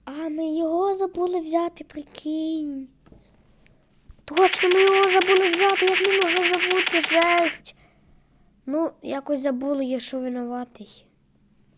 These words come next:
Е, коротше,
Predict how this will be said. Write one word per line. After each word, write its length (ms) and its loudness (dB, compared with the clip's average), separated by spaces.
Е, 140 -4
коротше, 680 0